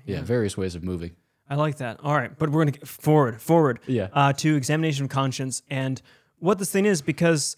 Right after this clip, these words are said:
Speaker 2: a lot of times people in confession say, "I haven't really had time to," or, "I didn't really examine my conscience well," and you want to go, "Well, why not?" And I suspect a lot of it's because they,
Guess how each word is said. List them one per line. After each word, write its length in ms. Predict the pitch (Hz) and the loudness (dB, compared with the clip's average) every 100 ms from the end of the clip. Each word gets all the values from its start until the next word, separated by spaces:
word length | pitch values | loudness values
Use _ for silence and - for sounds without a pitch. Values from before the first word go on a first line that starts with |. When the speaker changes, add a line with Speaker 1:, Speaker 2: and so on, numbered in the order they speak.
| - | -4
Speaker 2:
a 80 | 160 | 0
lot 200 | 175 226 | 0 0
of 60 | |
times 340 | - 151 135 - | 0 0 0 -2
people 260 | 151 143 135 | -4 -4 -4
in 60 | |
confession 460 | 120 113 127 - 127 | -4 -4 -6 -4 -8
say, 140 | 123 | -6
"I 160 | - 139 | -4 -4
haven't 320 | 131 156 147 | -2 -4 -2
really 140 | 143 139 | -2 -2
had 160 | 131 | -4
time 280 | - 143 143 | -4 -4 -4
to," 140 | 147 139 | -4 -4
or, 140 | 135 | -4
"I 60 | 127 | -2
didn't 240 | 143 139 | -2 -2
really 200 | 139 131 | -4 -6
examine 220 | 127 131 | -8 -8
my 120 | 120 120 | -8 -8
conscience 440 | 131 127 127 - | -8 -8 -8 -8
well," 280 | 127 123 127 | -4 -4 -4
and 100 | 127 | -6
you 60 | |
want 180 | 131 135 | -6 -6
to 60 | 131 | -6
go, 180 | 131 127 | -4 -4
"Well, 340 | 151 156 131 | -4 -6 -6
why 280 | 135 147 151 | -2 0 0
not?" 360 | 196 170 127 - | -2 -2 -4 -4
And 80 | 156 | -4
I 40 | |
suspect 300 | - 262 262 | -4 -10 -4
a 40 | |
lot 140 | - 190 | -2 -2
of 80 | 147 | -4
it's 140 | - | -8
because 320 | - 147 143 | -8 -6 -4
they, 220 | 156 156 | -2 -4